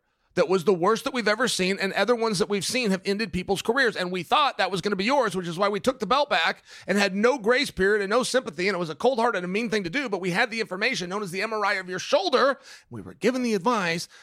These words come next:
this was the worst that had ever been. So it's a very interesting detail when you're confronted with the fact that usada has a new policy, which is if they flag an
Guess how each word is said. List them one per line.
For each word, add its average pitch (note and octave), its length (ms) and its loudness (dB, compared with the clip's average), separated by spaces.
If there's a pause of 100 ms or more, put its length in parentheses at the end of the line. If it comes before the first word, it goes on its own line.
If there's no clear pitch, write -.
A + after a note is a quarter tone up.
(160)
this - 180 -2
was B2 140 -10
the C#3+ 80 -14
worst E3 320 -2
that G#3 100 2
had F#3 140 0
ever B2 160 -6
been. A3 400 -2 (1300)
So G#3 380 0 (340)
it's G3+ 180 -4
a G#3 60 2
very G#3+ 360 0
interesting F#3 500 -4
detail D#3+ 760 -4 (120)
when F#3+ 260 -2
you're B3 120 2
confronted G#3 540 0
with F#3 140 0
the - 80 0
fact C3+ 520 -4 (1120)
that F3 160 -2
usada G3 640 0
has E3 260 -2
a F3 80 -2
new F#3 160 0
policy, G3+ 480 0
which D#3 340 -4
is F3+ 360 2
if E3+ 180 -4
they F3 100 0
flag A3 460 0
an A#3 100 -2